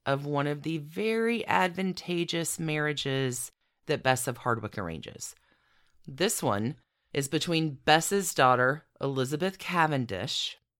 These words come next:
and Charles Stuart, the first Earl of Lennox. Okay.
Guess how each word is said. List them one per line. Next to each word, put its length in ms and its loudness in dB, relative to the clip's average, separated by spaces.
and 200 0
Charles 500 0
Stuart, 960 -6
the 200 -2
first 520 0
Earl 480 -2
of 160 -4
Lennox. 960 -4
Okay. 340 -2